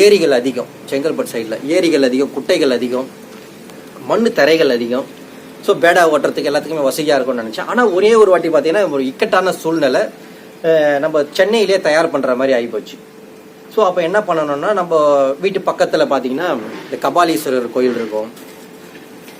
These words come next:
பார்த்தசாரதி கோயில் இருக்கும், அப்புறம் இந்த சைடுல ஒரு ரெண்டு மூணு சிவன் கோயில் இருக்கு. இங்கெல்லாம் பாத்தீங்கன்னா குளம் இருக்கும்.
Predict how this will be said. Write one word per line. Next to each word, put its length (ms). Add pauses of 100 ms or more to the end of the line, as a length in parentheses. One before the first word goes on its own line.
(160)
பார்த்தசாரதி 640
கோயில் 260
இருக்கும், 260
அப்புறம் 260
இந்த 100
சைடுல 320
ஒரு 140
ரெண்டு 120
மூணு 140
சிவன் 320
கோயில் 180
இருக்கு. 280
இங்கெல்லாம் 340
பாத்தீங்கன்னா 320
குளம் 360
இருக்கும். 240